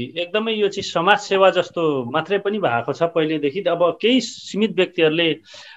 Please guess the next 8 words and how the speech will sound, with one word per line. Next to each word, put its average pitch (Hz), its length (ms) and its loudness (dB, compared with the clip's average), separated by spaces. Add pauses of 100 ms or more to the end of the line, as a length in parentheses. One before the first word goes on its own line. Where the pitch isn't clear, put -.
(120)
अ, 117 400 0
राम्रो 196 220 8
आय 175 200 10
आर्जन 151 320 6
गरे 143 200 6
पनि 190 180 -2
गीत 170 160 -4
सङ्गीतले 185 1000 2